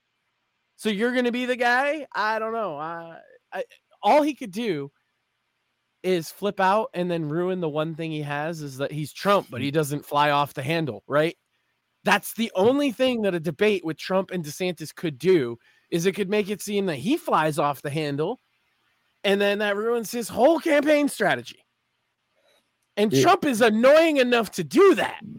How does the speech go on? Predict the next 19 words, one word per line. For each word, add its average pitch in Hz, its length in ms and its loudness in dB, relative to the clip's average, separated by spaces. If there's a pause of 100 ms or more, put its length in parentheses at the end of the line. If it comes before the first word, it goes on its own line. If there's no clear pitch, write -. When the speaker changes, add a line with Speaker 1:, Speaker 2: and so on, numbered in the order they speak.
(240)
Speaker 2:
<laughs> 95 80 -4 (1000)
It, 139 360 8 (840)
no, 190 480 10
it, 143 300 6
it - 40 12
would 226 160 8
actually 220 640 8
be, 170 260 0
it 160 100 0
would, 165 220 0 (100)
here's 202 540 -2
what 190 100 0
would 170 100 -4
be 160 140 0
funny 170 520 2
to 135 140 -8
me, 101 440 -8 (140)
is 127 280 -4
if 139 400 2